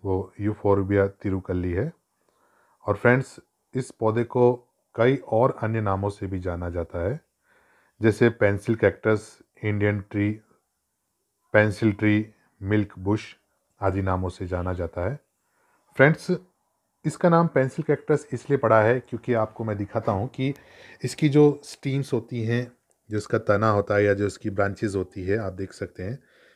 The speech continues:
कि पेंसिल के आकार की होती है, इसलिए इसे पेंसिल कैक्टस बोला जाता है। और काफ़ी सुंदर प्लांट है, पौधा, पौधा है ये।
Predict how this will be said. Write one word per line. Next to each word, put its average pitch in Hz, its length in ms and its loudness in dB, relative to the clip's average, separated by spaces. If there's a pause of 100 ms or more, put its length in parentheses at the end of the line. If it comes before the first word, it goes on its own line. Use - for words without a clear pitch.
(160)
कि 131 120 0
पेंसिल 120 420 2
के 123 100 4
आकार 104 340 4
की 107 140 -6
होती 95 280 -6
है, 123 160 -2 (760)
इसलिए 143 260 6
इसे 143 180 4
पेंसिल 120 320 0
कैक्टस 113 380 -2
बोला 104 220 2
जाता 92 300 -2
है। 117 180 -2 (960)
और 123 300 8 (1800)
काफ़ी 131 240 4
सुंदर 143 320 6
प्लांट 127 360 2
है, 139 80 8
पौधा, 113 260 4
पौधा 113 380 4
है 110 180 2
ये। 117 180 0